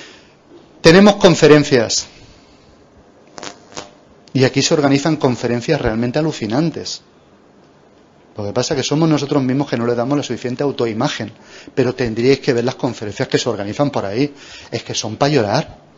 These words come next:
No sé si vosotros vais a conferencias de otras cosas, pero para encontrar una buena de Josep,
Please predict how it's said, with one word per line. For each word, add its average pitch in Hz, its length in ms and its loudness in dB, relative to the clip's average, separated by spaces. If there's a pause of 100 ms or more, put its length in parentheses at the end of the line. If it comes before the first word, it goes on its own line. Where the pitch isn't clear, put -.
(560)
No 123 120 0
sé 147 120 -2
si 196 140 0
vosotros 147 400 0
vais 123 200 0
a 120 40 -2
conferencias 113 720 -4
de 117 120 0
otras 110 260 -2
cosas, - 500 -6 (840)
pero 123 140 4
para 123 120 2
encontrar 123 340 6
una 127 220 8
buena 147 520 6
de 120 160 4
Josep, 131 440 4